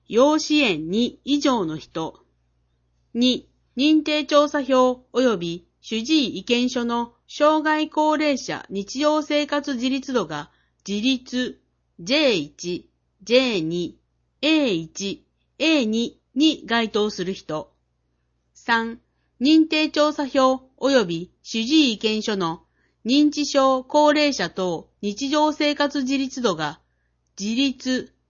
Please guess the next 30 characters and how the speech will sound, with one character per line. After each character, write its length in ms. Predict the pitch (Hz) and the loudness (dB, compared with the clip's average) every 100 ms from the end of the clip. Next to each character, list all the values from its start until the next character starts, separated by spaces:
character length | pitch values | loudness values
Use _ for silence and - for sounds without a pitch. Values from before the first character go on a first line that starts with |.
| _ _ - | _ _ -10
一、 580 | 214 214 - 294 262 _ _ _ - | -8 -6 -2 -2 -2 _ _ _ -2
二 380 | 254 302 302 294 | 2 4 4 2
エ 160 | 277 | 0
ー、 120 | 175 - _ _ | -4 -8 _ _
二 300 | 240 285 294 | 2 4 4
ビ 440 | 285 277 208 - - _ - | 4 2 0 -4 -12 _ -8
ー 40 | |
に 260 | 196 208 - | -4 -4 -4
該 260 | 220 240 | -2 0
当 180 | 233 226 | 0 0
す 140 | 226 214 | 0 -4
る 80 | 214 | -4
人。 420 | - 170 170 _ _ _ _ _ _ _ _ - | -6 -6 -6 _ _ _ _ _ _ _ _ -6
特 280 | 214 269 | -4 -2
別 280 | 320 320 311 | -2 -2 -4
障 280 | 294 302 302 | -2 0 0
害 180 | 302 294 | 0 -2
者 100 | 294 | -4
控 300 | 285 277 240 | -2 0 0
除。 240 | 180 127 - _ _ _ _ _ - | -2 -12 -18 _ _ _ _ _ -4
対 200 | 269 277 | -2 0
象 240 | 269 254 | 0 0
は 260 | 240 240 - _ _ - | 0 -2 -6 _ _ -8
六 220 | 214 294 | -4 -2
十 220 | 320 330 | 0 0
五 140 | 311 | 0
歳 280 | 311 302 302 | 2 2 4
以 60 | 285 | 2
上 220 | 196 165 | 0 -4
で、 240 | 151 139 | -6 -12